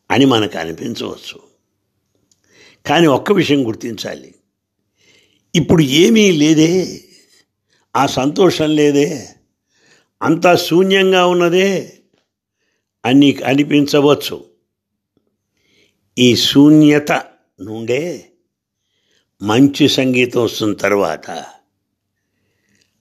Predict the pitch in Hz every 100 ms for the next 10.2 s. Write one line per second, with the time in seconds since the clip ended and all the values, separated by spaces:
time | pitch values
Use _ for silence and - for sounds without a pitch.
0 | _ 107 151 180 185 185 175 180 175 160
1 | 151 175 170 156 143 143 165 170 165 135
2 | - _ _ 120 117 131 - 135 127 147
3 | 120 156 160 117 85 69 - _ _ _
4 | _ _ _ _ _ _ _ _ _ _
5 | _ 107 104 104 - 127 143 151 139 113
6 | 120 101 95 95 90 - - _ _ _
7 | _ _ _ _ _ _ _ _ _ -
8 | 101 92 - 82 - 101 - - _ _
9 | _ _ _ _ _ _ - 98 127 139
10 | -